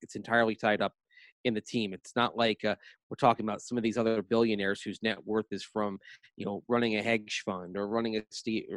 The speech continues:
or running a steel company or, uh, um, you know, r-, running an online retailer or whatever. I mean, it's all in one, it's, it's all in one place, and that's the football team.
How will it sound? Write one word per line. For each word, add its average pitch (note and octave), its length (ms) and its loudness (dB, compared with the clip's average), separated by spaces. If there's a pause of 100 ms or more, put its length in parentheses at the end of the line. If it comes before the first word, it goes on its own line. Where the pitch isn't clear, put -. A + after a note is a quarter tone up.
or G#2+ 80 -6
running A2+ 260 0
a G#2+ 60 -2
steel A2 320 -2
company F2+ 460 -8
or, F#2 260 -4 (140)
uh, F#2 60 -4 (440)
um, F#2+ 320 -6 (640)
you A#2+ 100 -4
know, - 120 -6 (100)
r-, - 400 -10
running A#2+ 420 4
an A2 280 0
online A#2 500 2
retailer F#2+ 720 -4
or A#2+ 160 2 (120)
whatever. B2 540 6 (240)
I A2+ 40 -6
mean, A#2+ 160 -2
it's - 120 -8 (100)
all C3+ 300 6
in A2+ 100 2
one, A#2 200 0
it's, - 180 -8 (260)
it's - 220 -10
all D3 260 10
in C3+ 140 6
one B2+ 240 6
place, A#2 420 4
and A2 100 -2
that's G#2+ 180 -4
the - 80 -14
football - 360 -2
team. - 160 -20